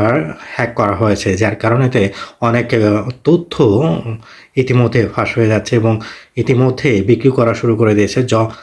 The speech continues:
দশ হাজার ডলার থেকে শুরু করে পঞ্চাশ হাজার ডলার পর্যন্ত ওই তথ্যগুলো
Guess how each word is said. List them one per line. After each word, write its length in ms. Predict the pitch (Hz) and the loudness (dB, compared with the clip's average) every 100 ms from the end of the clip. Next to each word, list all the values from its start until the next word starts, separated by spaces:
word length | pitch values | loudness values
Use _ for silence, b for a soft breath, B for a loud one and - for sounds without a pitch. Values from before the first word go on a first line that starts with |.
| B B 120 | B B -2
দশ 240 | 123 127 - | -2 -2 -4
হাজার 580 | 131 131 135 139 127 | 0 0 0 -2 -2
ডলার 300 | 104 104 120 135 | -2 2 2 0
থেকে 220 | 139 - | -2 -2
শুরু 200 | - 139 | 0 2
করে 280 | 139 98 98 B B _ | 2 2 0 B B _
পঞ্চাশ 440 | 123 156 165 151 - | -2 0 0 -2 -2
হাজার 340 | 123 127 117 | 0 0 0
ডলার 320 | 98 107 117 | 0 2 0
পর্যন্ত 460 | 110 127 127 131 127 | 0 0 2 0 0
ওই 240 | 101 110 104 | 2 0 0
তথ্যগুলো 600 | 110 - 127 107 101 | -6 -4 0 2 4